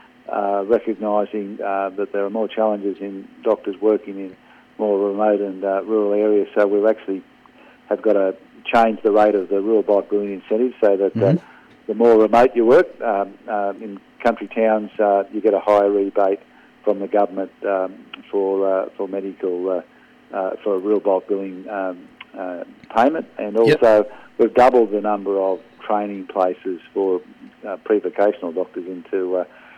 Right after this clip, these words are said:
Speaker 1: country practices so that, uh, we understand that the more, um, you know, junior doctors train in regional areas, the more likely they are to, uh, to actually want to stay and work there. So,
Speaker 2: Oh,
Speaker 1: uh,
Speaker 2: cool.
Speaker 1: but in that space, um, and in re-, around regional connectivity, another round of the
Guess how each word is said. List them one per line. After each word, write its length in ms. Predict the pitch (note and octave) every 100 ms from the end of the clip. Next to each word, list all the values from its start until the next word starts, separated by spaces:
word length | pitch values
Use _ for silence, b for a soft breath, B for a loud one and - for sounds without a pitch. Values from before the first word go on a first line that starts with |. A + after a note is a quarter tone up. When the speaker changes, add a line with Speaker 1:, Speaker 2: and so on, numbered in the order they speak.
| B _
Speaker 1:
country 300 | - G2+ F#2
practices 520 | - G#2 - G2 F#2 -
so 200 | G2 F#2
that, 260 | F2+ F2 -
uh, 240 | F#2 F2 F#2
we 100 | G#2+
understand 420 | G2+ F2+ - G2+
that 160 | F#2+ F#2
the 80 | F#2
more, 380 | G2 G2+ G2 F#2+ b b b b _
um, 320 | - F#2 F2+ -
you 80 | A2+
know, 60 |
junior 320 | G#2 C#3+ D#3
doctors 320 | A2+ G#2+ - - -
train 240 | B2+ B2
in 120 | A2 G2+
regional 320 | G#2 G2 G2
areas, 280 | G2 F#2+ F2
the 80 | G2
more 160 | G2+
likely 320 | F#2+ F#2+ F#2+
they 220 | F2+ F2+ F2+
are 280 | F2+ F2+ E2 -
to, 260 | F#2 F2
uh, 80 | F2
to 140 | E2 F#2+
actually 280 | F2+ F2+
want 120 | F2 F2
to 60 | -
stay 200 | F#2 F2
and 100 | E2+
work 160 | F2+ -
there. 140 | F2 E2
So, 180 | F#2+ F#2 b b b -
Speaker 2:
Oh, 140 | -
Speaker 1:
uh, 40 | D#3
Speaker 2:
cool. 140 | -
Speaker 1:
but 80 | F#3+
in 80 | A#2+
that 180 | B2 -
space, 280 | C3+ D3+ F3+ - -
um, 340 | A2 G#2+ G#2 - _ _ -
and 100 | A2+
in 120 | A2
re-, 120 | A#2 B2+
around 380 | A#2+ A2+ A2
regional 320 | A2+ A2 G#2 A2
connectivity, 560 | A2 G#2 - G#2+ G2+
another 260 | G2+ G#2+ G2+
round 220 | G2 G2
of 140 | F#2
the 140 | F2+